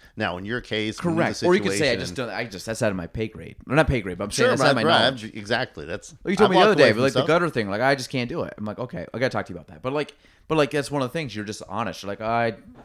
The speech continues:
Speaker 2: rather just tell you I can't do it. And, like, let's, like, get, get the pro-, problem solved." Which, which I think is good. I think that's, like, a, a, you know, the honesty factor. I also think in your line of business,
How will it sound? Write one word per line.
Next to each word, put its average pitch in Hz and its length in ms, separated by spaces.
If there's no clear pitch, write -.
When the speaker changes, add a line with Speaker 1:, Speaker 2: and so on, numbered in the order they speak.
Speaker 2:
rather 135 180
just 110 140
tell 117 80
you 98 100
I 90 60
can't 90 260
do 92 160
it. 82 40
And, 90 80
like, 90 180
let's, - 340
like, 98 80
get, - 260
get 127 140
the - 80
pro-, 104 220
problem 92 360
solved." - 380
Which, 180 180
which - 400
I 117 80
think 160 160
is - 80
good. - 200
I - 60
think 110 160
that's, 110 220
like, 107 120
a, 101 120
a, 92 720
you 139 60
know, 143 60
the 127 120
honesty 123 420
factor. 90 460
I - 80
also 170 360
think 123 280
in 104 100
your 120 160
line 113 220
of 82 80
business, 95 560